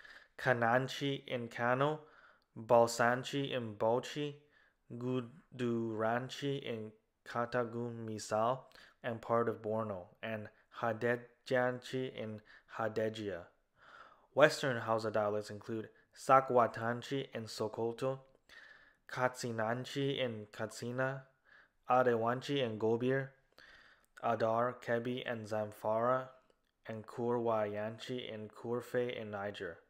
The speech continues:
Katsina is transitional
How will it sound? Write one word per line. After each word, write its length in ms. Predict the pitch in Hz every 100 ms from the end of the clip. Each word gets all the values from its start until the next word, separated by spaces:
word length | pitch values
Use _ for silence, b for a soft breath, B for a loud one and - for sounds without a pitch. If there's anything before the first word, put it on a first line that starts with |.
| B B B B B
Katsina 680 | 127 120 - 139 147 160 -
is 240 | 143 120 -
transitional 840 | - 120 110 117 - 135 139